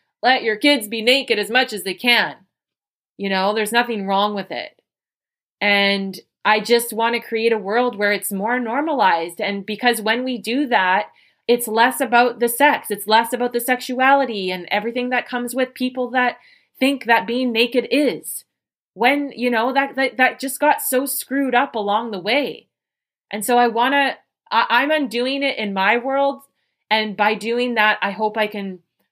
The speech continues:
do that. Even if, if, even if people are a little bit more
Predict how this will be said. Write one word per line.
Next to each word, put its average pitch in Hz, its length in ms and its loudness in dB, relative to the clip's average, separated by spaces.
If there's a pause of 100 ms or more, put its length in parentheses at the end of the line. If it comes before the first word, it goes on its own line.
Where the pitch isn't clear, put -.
do 226 180 -2
that. 190 320 4
Even 262 280 -2
if, 269 160 -2 (300)
if, 240 260 -4
even 285 260 0
if 302 260 -2
people 262 540 -2
are 220 160 4
a 185 100 0
little 240 400 0
bit 226 200 0
more 196 340 -2